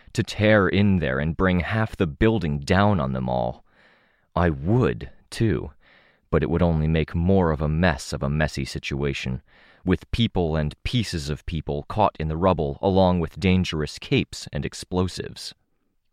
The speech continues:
I wanted to take this egg he'd made to be uncrackable and take it apart, figure it out, unravel the riddle,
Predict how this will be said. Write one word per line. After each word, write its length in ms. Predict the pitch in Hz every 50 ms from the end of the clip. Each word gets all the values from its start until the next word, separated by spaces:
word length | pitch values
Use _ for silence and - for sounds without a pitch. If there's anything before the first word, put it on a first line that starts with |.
| _ _ _ - - - - _ _ _ - -
I 60 | 78
wanted 420 | 76 78 80 82 78 - 73 67 -
to 40 | 78
take 380 | - - - 95 87 - -
this 240 | - 82 78 - - - _ _
egg 300 | - 90 90 87 82 71
he'd 320 | 67 - - 80 76 67 65
made 400 | 76 71 71 69 69 71 73 -
to 100 | - -
be 140 | 87 80 -
uncrackable 880 | 80 78 76 73 - - - - 92 92 - - 82 - 65 62 71 76
and 220 | 67 65 67 - - _
take 260 | - - - 107 -
it 60 | 85
apart, 540 | 78 71 - - - 110 101 62 - - - _ _ _ _ _ _
figure 440 | _ _ - 92 73 85 73 67 69
it 60 | 69
out, 280 | 76 73 64 62 - - _ _ _ _ _ _
unravel 580 | - 101 92 85 82 87 87 92 - 85 73 69
the 120 | - 73
riddle, 460 | 69 71 82 90 85 76 69 64 -